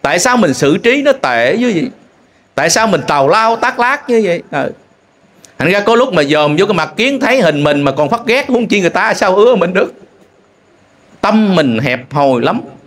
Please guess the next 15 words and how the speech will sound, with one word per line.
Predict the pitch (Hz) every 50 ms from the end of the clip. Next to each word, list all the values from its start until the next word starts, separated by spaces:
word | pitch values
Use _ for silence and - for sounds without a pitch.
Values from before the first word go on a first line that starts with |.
| _ _ _ _ _ _ _ _ -
nhỏ | 131 135 139 143 190 240 202
mọn | 151 135 131 135 170
ích | 226 233 - - -
kỷ | 151 120
lắm. | - - - - _ _ _ _ _ _ - 78 - 123
Chính | - - 185 247 240
những | 170 165
cái | - 208 208
này | 180 156 139 135 127 123 113 113 - - - - - _ _ -
là | 127 117
cái | 107 - - 156 170 196 233 247
để | - 123 120 123 165 196 202
cho | 196 180 180
chúng | 196 214
ta | 214 - 180 175 180 185 180